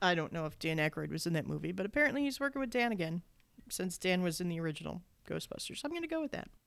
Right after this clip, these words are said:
The town of Carversville is home to the greatest horror movie director ever, Len Carver.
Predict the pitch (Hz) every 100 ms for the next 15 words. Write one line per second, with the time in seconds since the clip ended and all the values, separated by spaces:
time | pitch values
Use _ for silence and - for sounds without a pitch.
0 | _ _ _ _ _ _ _ _ 214 214
1 | 311 339 269 - 349 392 311 254 175 170
2 | 156 247 - - - 240 233 294 294 330
3 | - 247 220 190 208 214 214 233 302 -
4 | - 254 226 233 233 196 190 202 180 185
5 | 180 170 - 170 175 175 151 120 - _
6 | - 180 180 180 180 - 180 165 139 -